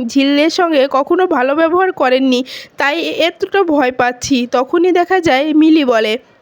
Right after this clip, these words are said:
"হ্যাঁ, হ্যাঁ দাদাবাবু, এ, আমার,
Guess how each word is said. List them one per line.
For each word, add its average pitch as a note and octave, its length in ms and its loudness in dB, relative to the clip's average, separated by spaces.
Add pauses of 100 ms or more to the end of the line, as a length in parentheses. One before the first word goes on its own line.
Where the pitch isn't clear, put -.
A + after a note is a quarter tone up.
(120)
"হ্যাঁ, B3 280 0 (340)
হ্যাঁ D4 160 0
দাদাবাবু, C4 640 0 (240)
এ, D4 140 2
আমার, E4 380 0